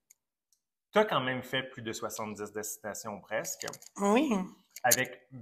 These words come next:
Speaker 1: plusieurs centaines de partenariats. Et en fait, c'est ton univers dans lequel nous sommes, euh, tes complices en te suivant sur principalement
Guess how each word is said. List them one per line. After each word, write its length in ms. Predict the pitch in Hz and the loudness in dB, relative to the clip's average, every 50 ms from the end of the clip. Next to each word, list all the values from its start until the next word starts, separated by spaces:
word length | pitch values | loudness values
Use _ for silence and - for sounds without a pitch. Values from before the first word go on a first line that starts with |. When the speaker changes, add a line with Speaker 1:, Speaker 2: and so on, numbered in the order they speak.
| 107 - _ | -16 -12 _
Speaker 1:
plusieurs 320 | - 143 120 139 127 127 | -2 2 6 8 6 6
centaines 440 | - - 120 107 - - 117 110 110 | 6 4 0 0 0 0 -2 -2 -2
de 60 | 104 | -4
partenariats. 920 | 107 - 107 101 - - 107 101 104 101 90 - 110 113 139 196 247 - - - _ _ _ _ _ _ _ _ _ _ _ - | 0 0 0 0 0 -4 -8 -6 -4 -6 -6 -2 2 2 4 2 2 -2 -10 -20 _ _ _ _ _ _ _ _ _ _ _ -2
Et 360 | 127 127 135 139 135 127 123 | 0 2 4 4 4 6 6
en 140 | 120 113 107 | 4 4 4
fait, 200 | - 151 147 147 | 2 0 0 0
c'est 140 | 143 123 | -2 -2
ton 180 | - 123 117 117 | 0 0 0 0
univers 640 | 117 117 113 113 98 113 110 120 135 143 143 143 - | 0 -2 -4 -2 6 8 10 10 10 10 8 4 0
dans 120 | 120 107 107 | -4 -2 -2
lequel 420 | 101 - - 135 131 131 131 120 | -4 -4 -2 -2 -2 -2 -2 -6
nous 80 | 113 110 | -8 -10
sommes, 480 | - - - 120 120 120 120 120 120 110 | -8 -2 2 2 2 2 0 -4 -8 -8
euh, 720 | 110 104 104 101 98 95 98 95 95 95 92 90 92 92 95 95 95 98 - _ - | -8 -8 -6 -8 -6 -8 -8 -8 -8 -10 -10 -8 -10 -10 -10 -10 -12 -14 -16 _ -10
tes 60 | 107 | -6
complices 600 | - - 113 107 - 143 165 190 190 185 - - - | -4 -4 -6 -4 -2 0 0 0 0 -2 -6 -6 -4
en 100 | 127 127 | -4 -4
te 80 | - - | -4 -4
suivant 320 | - 131 113 123 131 151 | -6 -6 -4 -2 -2 -2
sur 300 | 147 - - 143 139 143 | -2 -2 -2 -2 -2 -2
principalement 420 | - - 120 107 - 110 113 131 | -4 -10 -12 -10 -8 -8 -8 -8